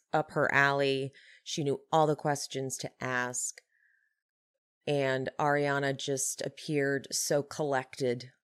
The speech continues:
And it's so evident the therapy she's <laughs> had, because she had such a language and a grasp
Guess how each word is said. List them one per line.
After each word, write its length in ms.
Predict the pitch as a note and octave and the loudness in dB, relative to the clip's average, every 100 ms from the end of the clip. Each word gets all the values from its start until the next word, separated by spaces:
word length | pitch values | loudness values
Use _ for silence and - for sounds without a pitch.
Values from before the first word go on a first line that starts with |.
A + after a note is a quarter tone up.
| _ _ _ _ _ _ - | _ _ _ _ _ _ -4
And 460 | C#3+ C3+ C3+ B2 - _ _ _ _ _ _ _ _ - - | -2 -2 -6 -10 -16 _ _ _ _ _ _ _ _ -14 2
it's 200 | G3 - | 4 6
so 240 | G3+ F#3 - | 6 6 6
evident 480 | F3+ F3+ E3 - - | 6 8 6 2 -4
the 100 | D3+ | -8
therapy 560 | - D#3 C#3+ C#3 C3 | 0 2 2 0 -4
she's 320 | A#2+ - C#3+ - | -6 -4 -4 -6
<laughs> 120 | C#3+ | -2
had, 460 | C#3+ - A#3+ C4+ - - - - - - | 2 6 6 4 -4 -12 -20 -20 -8 -4
because 480 | F3+ G#3 F3+ D#3+ - | 2 6 6 4 -4
she 400 | - - F#3 F#3 | -2 0 2 2
had 320 | F3 F3+ D3 | 2 0 0
such 240 | - F#3 - | 2 2 2
a 60 | |
language 1160 | D#3+ C#3+ C#3 C#3 D3+ D3+ E3+ E3+ F3 F3 - - _ _ - | 0 0 0 0 0 4 4 4 2 -6 -10 -12 _ _ -2
and 120 | D3+ | 0
a 60 | C#3+ | 0
grasp 840 | C#3 A2 B2 A#2+ F3 - - - | -4 -4 2 2 2 0 -2 -6